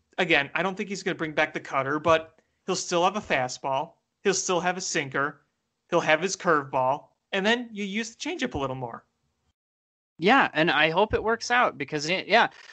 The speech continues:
Speaker 2: I mean, there, there's, there's absolutely something to that. If you, you go up to the plate and you know you have a fifty fifty shot at getting a fastball, I mean, that's, that just, that makes it so much easier for the hitter. So i-, if he can get this changeup figured out and incorporate that into his repertoire a little more, I think it'll,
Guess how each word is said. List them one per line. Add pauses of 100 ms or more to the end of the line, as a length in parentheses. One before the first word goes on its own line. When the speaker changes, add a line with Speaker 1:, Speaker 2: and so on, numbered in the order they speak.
(120)
Speaker 2:
I
mean,
there,
there's,
there's
absolutely
something
to
that.
If
you,
you
go
up
to
the
plate
and
you
know
you
have
a
fifty
fifty
shot
at
getting
a
fastball,
I
mean,
that's, (100)
that
just,
that
makes
it
so
much
easier
for
the
hitter.
So (460)
i-,
if
he
can
get
this
changeup
figured
out
and
incorporate
that
into
his
repertoire
a
little
more,
I
think
it'll,